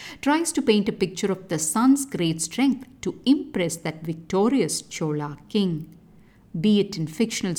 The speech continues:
stories and movies or in history, the dynamics between father and son is something that has been analyzed and reflected upon a lot. Owing to patriarchy, there's always a sense of subtle struggle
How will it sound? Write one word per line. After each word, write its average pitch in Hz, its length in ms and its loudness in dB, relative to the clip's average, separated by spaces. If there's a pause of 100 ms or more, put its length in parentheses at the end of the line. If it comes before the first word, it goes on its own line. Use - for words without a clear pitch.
stories 202 520 4
and 165 220 2
movies 247 420 2 (540)
or 285 100 2 (220)
in 175 80 2 (180)
history, 220 440 0 (480)
the 180 120 6 (100)
dynamics 302 580 6
between 196 260 0 (180)
father 247 420 2
and 175 320 -2
son 226 200 0 (200)
is - 220 0
something 294 440 2
that 202 160 -2
has 175 180 -4
been 180 160 -4 (180)
analyzed 240 600 2
and 151 300 -4
reflected 262 580 -2
upon 160 280 -2 (240)
a 156 140 -6
lot. 151 560 -10 (560)
Owing 220 320 8 (100)
to 196 60 -4 (280)
patriarchy, 190 760 0
there's 190 200 2
always 339 560 2
a 233 200 0
sense 208 240 2
of 180 140 -2
subtle 262 560 0
struggle 202 560 -2